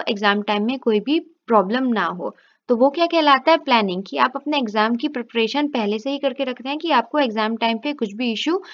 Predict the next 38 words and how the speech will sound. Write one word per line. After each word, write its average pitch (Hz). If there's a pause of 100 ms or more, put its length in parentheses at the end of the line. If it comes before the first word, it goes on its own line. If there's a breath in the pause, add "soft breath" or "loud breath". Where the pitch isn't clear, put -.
(220 loud breath)
ना 214
हो। 175
तो 208
what 196
is 262
this? 330
That 196
is 294 (280)
planning। - (500 soft breath)
प्लानिंग 247
एक 339
सिस्टमैटिक 285
थिंकिंग 240
होती 214
है, 220 (140)
प्लानिंग 226
एक 254
सिस्टम 339
से 359
चलने 269
वाली 247
थिंकिंग 240
होती 208
है, 233 (440 loud breath)
उन 330
तरीकों 240
की 233 (340 loud breath)
जो 247
आपको, 254
जो 240 (120)
गोल्स 285
आपके 269
माइंड 208
में 226
हैं 220
उनको 233 (600)
आप 262
अचीव 247